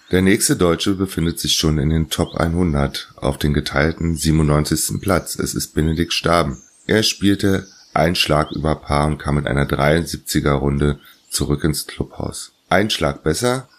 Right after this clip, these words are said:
waren Sebastian Heisele und Florian Fritsch. Beide spielten eine Paarrunde und liegen vor der zweiten Runde auf den geteilten dreiundsiebzigsten Platz. Der erste Deutsche, der unter Paar spielte, war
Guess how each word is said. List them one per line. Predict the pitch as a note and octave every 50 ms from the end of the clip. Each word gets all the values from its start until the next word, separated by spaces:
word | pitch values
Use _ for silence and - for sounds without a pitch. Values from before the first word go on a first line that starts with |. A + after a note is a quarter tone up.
| _ _ _ _ _ -
waren | - D2+ D2+ D2+ D#2+ E2+ F#2 G#2 G#2+ G#2+ A2 A2 - _ _ _ _ _
Sebastian | - - F2 D2+ E2 E2 D#2+ - - - C#2+ C#2 C#2 -
Heisele | C#2 D2+ D#2+ F2 F#2 G#2 F#2+ G2 A2 A#2+ B2+ - - _ - - - - - _ _ _ _
und | - F2+ F2+ F2+ G2 F#2+
Florian | - - D#2 D#2 D2+ E2 F2 F2 F2 F2+
Fritsch. | - - D#2 C#2+ C#2 - - - - - - _ _ _ _ -
Beide | E2 D#2 E2 F#2 F#2 G#2+ G#2
spielten | - - - F#2 F#2 F#2+ F#2+ - F2+
eine | - D2 F2 -
Paarrunde | - - E2+ E2 E2+ E2 D2 C#2+ D2+ C#2+ C#2+ C#2 C#2+ D2 - - _ - - _ _ _
und | - D2 D#2 C#2+ - - - -
liegen | - D#2 F2 F2+ F#2+ G2+ G2+ G2+ G2+ G2+ G2 F#2
vor | - - - D#2
der | D2+ D2+ -
zweiten | - - - D#2+ D2+ D#2+ F2 - - D#2+
Runde | D2 C#2+ D#2 D#2+ E2 F2+ F#2+ F#2 F#2 F2+ - - - - - - -
auf | - C#2 -
den | - D2 C#2+
geteilten | D2 C#2+ - - D2 D2 D#2 E2 - - - F2 E2
dreiundsiebzigsten | - - D2+ C#2+ D2 D2+ D2 E2 D#2 - - - D#2 D2 - - - F2 D#2
Platz. | - C#2 C#2 C2+ C2 - - - - - -
Der | D#2 D#2 F#2 E2
erste | D#2+ G2+ A#2 B2 - - G#2+
Deutsche, | F#2+ F2+ E2+ E2+ E2+ - - -
der | D2 E2+ - -
unter | - E2 D#2 D#2+ D2+
Paar | - - F2+ F#2 F#2+
spielte, | - - - D2 D2 D2+ D2 F#2+ G2 G#2+ A2 - _ _ _ _ - - - - _ -
war | - E2 F2 F#2 -